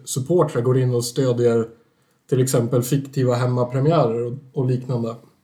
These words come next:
Och det var ju något som V S K också nappade på. Och man lanserade en, eh, kampanj där, där man helt enkelt,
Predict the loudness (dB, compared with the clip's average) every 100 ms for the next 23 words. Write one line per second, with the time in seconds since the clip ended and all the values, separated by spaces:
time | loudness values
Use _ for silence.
0 | _ _ _ _ _ _ _ _ _ _
1 | _ _ 6 8 10 10 10 8 6 2
2 | 2 4 4 4 2 2 4 2 0 -10
3 | _ -10 0 0 2 0 0 0 -2 -4
4 | -8 _ _ _ _ 2 4 6 6 4
5 | 6 6 6 4 4 2 -4 -16 -20 -18
6 | -12 -10 -10 -14 -20 -20 -20 -20 -20 -20
7 | _ _ _ _ _ 4 6 6 4 6
8 | 6 4 4 2 0 4 4 4 2 2
9 | 2 4 4 4 2 0 -10 -20 _ _
10 | _ _ -2 4 6 8 6 6 4 4
11 | 0 0